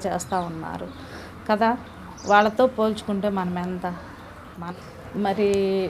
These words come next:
వీడియోని మీరందరూ కూడా లైక్ చేయటం మాత్రం మర్చిపోవద్దు. మరొకసారి నా పుట్టినరోజు శుభాకాంక్షలు తెలియచేసిన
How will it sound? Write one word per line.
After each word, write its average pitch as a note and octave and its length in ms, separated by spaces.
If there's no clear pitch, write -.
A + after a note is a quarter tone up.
వీడియోని A3+ 760
మీరందరూ G3+ 440
కూడా A3 180
లైక్ G3 260
చేయటం G#3 240
మాత్రం F3+ 340
మర్చిపోవద్దు. G3+ 640
మరొకసారి G#3+ 720
నా G#3 160
పుట్టినరోజు G#3 640
శుభాకాంక్షలు G3+ 760
తెలియచేసిన G3+ 600